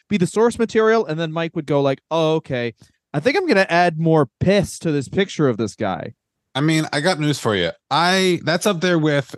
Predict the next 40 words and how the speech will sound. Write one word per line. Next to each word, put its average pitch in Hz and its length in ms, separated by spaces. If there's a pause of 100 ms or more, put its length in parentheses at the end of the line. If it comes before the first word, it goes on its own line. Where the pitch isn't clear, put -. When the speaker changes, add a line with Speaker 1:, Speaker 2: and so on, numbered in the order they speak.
(100)
Speaker 2:
uh, 120 300
a 110 60
friend 175 220
of 143 100
mine 120 380 (100)
every 160 380
day 139 300
for 131 640 (720)
most 135 600
of 160 140
high 139 240
school 101 580 (460)
stole 143 1040
this 127 280
girl 131 320
who 127 100
was, 120 160
like, 117 180
in 123 80
a 123 60
lot 120 200
of 131 60
our 127 100
classes' 123 440
water 113 380
bottle 165 360
and 127 180
threw 135 220
it 120 60
out 117 140
a 110 40
window. 104 480
And 131 100
I'm 156 80
talking 175 300
about 139 220
for 143 220
years. 110 540
Speaker 1:
That's - 120
crazy. 113 480